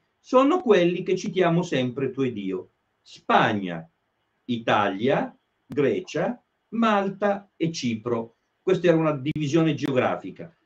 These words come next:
Spagna più in là, Italia in mezzo, Grecia di qui, Malta sotto di noi e Cipro verso la Turchia. Bene, la Meloni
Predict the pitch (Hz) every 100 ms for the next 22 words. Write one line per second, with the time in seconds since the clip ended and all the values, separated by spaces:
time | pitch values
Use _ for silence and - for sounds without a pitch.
0 | _ _ _ 147 139 120 120 214 233 233
1 | 220 170 - 139 - 165 143 143 202 220
2 | 214 151 107 101 98 - _ _ _ _
3 | _ _ _ _ _ - _ - 160 175
4 | - 147 170 214 208 127 - _ - 165
5 | 190 147 - 123 185 175 214 214 160 113
6 | 113 113 175 170 - 127 135 127 123 120
7 | 131 117 120 120 - 107 101 98 - _
8 | _ _ - 156 220 202 196 202 202 _
9 | _ _ _ _ _ - 180 262 294 254
10 | - _ 120 127 165 180